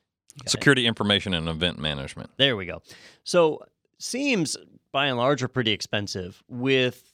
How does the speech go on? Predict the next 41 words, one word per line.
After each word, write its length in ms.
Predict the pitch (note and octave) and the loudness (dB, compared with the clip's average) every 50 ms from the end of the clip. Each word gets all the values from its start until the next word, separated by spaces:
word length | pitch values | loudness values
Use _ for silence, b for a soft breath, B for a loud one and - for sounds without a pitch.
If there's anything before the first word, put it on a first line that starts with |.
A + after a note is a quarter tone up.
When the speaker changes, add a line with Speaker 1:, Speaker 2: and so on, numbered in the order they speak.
| _ _ | _ _
Speaker 1:
Chronicle, 760 | - - - D#3+ F3 G#3 A#3 G#3 - - C3 B2 A#2+ A#2+ A2+ | -18 -8 -6 -4 -2 -2 -2 -2 0 4 4 4 4 4 2
they 200 | - C3 B2+ C#3 | 2 2 2 2
were 140 | F3 G3+ F#3+ | 2 0 0
going 320 | D3+ D3+ C#3+ C#3 C3 B2 | 2 2 2 2 2 0
a 40 | A#2+ | -2
different 380 | A2+ G2 B2+ A#2 - B2+ G#2+ - | -2 -2 -4 -2 -2 -6 -6 -6
model 400 | G2+ G#2 G#2+ A2+ A2+ A2 G#2 G2 | -4 -2 0 0 0 0 0 -2
on 120 | F2+ G2 G2+ | -2 -4 -6
how 160 | F#2 A2+ A2+ | -4 -4 -2
they 120 | G#2+ A2 | -2 -2
were 100 | G#2+ G#2 | -2 -2
doing 180 | G2+ A2 G#2+ G#2 | -2 -4 -4 -4
the 60 | G2 | -4
billing 380 | F#2 F2+ A2+ G#2+ A2+ B2+ C3+ B2+ | -2 -2 -2 0 0 0 -2 -2
that 60 | A2 | -4
was 80 | G#2 - | -6 -8
supposed 240 | - B2+ A#2+ - - | -4 -4 -4 -4 -6
to 40 | |
bring 300 | F#2+ F#2 G#2 A2+ A#2 A#2 | -10 -8 -2 -2 0 0
the 80 | G#2+ G2 | -2 -6
pricing, 420 | - - A2+ G#2 G2+ - G#2+ F#2+ | -6 -4 -4 -4 -4 -4 -8 -12
like, 140 | F2+ F2 F2 F2 | -12 -14 -14 -12
way 400 | A2 A#2+ C3 C3 B2 A#2+ A2+ A2 | -12 -8 -6 -4 -2 -2 -2 -2
down 340 | G#2 G2+ G2 G2+ G#2+ G#2+ | -2 -2 -2 0 0 0
on 140 | G#2 G2 F#2+ | 0 -2 -4
it, 100 | G2 F#2 | -4 0
make 160 | G#2 A2 A#2 | 2 2 2
it 80 | B2 G#2 | 2 0
affordable 460 | F#2 - - D3+ D3+ D3+ D3 C3 B2 | -10 -4 0 0 2 2 2 0 -2
and 80 | G#2+ A2 | -2 2
easy 240 | C3 C#3 C3+ C#3+ B2+ | 0 2 2 2 0
to 60 | A2+ | -2
deploy. 340 | A2+ - - B2+ C3 B2+ B2 | -2 -4 -2 0 2 2 2
And 100 | A#2 A2+ | 2 0
they 40 | |
have 160 | A2+ C#3 D#3+ D3 | -2 -2 -2 -4
a 80 | A2+ | -4
really 500 | B2+ E3 G3+ A#3+ B3+ A3+ F#3+ D3 B2 C3 | -6 -8 -6 -2 2 2 2 2 0 -6
cool 300 | - - D#3 E3+ D#3 D3 | -6 -2 0 2 2 2
user 320 | C3+ C3 C#3+ D3+ C3+ D3+ B2 | 2 2 2 2 2 -2 -6
portal. 420 | - D3 D3 C#3+ C#3+ C#3+ C3+ B | -2 0 2 4 4 4 2 B